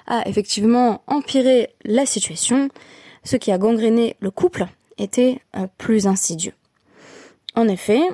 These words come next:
faute de communication, Jacob et Julia ne se sont pas rendus compte que leur mariage prenait l'eau progressivement et qu'ils s'éloignaient l'un de l'autre.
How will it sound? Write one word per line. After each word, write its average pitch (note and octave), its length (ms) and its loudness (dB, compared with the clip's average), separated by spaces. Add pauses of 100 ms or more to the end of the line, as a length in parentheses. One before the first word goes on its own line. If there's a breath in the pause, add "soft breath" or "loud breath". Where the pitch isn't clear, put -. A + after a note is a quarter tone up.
(880)
faute - 320 0
de G#3+ 100 2
communication, A3 960 0 (640 loud breath)
Jacob A#3 360 2
et A3 60 4
Julia G#3 220 2
ne C4+ 100 4
se G#3 120 -6
sont G#3+ 160 2
pas E4 240 -2
rendus A#3+ 280 0
compte G3+ 380 -4
que G#3 300 2
leur G3+ 140 0
mariage F#3+ 420 -2
prenait F3+ 280 -4
l'eau G3 140 -4
progressivement F#3 680 -4
et B3+ 40 -2
qu'ils G3 160 -6
s'éloignaient G3+ 440 0
l'un G3 120 -2
de F3+ 120 -6
l'autre. - 320 -14